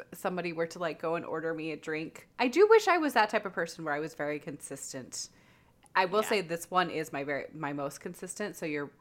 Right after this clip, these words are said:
Speaker 1: always gonna be safe if you order this for me. But I, I like multiple different things, and I'm not always that consistent person. Like, "Oh, hey, Brie, you're regular."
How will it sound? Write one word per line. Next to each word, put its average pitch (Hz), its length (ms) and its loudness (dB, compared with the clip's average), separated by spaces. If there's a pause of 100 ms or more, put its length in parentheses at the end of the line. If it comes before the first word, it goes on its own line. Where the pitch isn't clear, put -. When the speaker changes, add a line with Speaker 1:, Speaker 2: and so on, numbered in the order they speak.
(100)
Speaker 1:
always 151 320 -2
gonna 151 140 -8
be 147 100 -4
safe 139 280 -8
if - 100 -18
you - 80 -10
order 131 220 -8
this - 180 -12
for 143 140 -10
me. 101 260 -12 (640)
But 165 560 2 (320)
I, 180 340 2 (340)
I 180 220 -6
like 185 300 -8 (160)
multiple 226 360 -8
different 262 340 -6
things, 185 580 -6
and 180 420 -6 (100)
I'm 175 200 -8
not - 520 -8 (120)
always 208 280 -8
that 190 200 -6
consistent 190 460 -14
person. 214 380 -8
Like, 156 300 -8 (420)
"Oh, 359 180 0
hey, 359 200 0
Brie, 254 320 -2
you're 247 140 0
regular." 240 680 0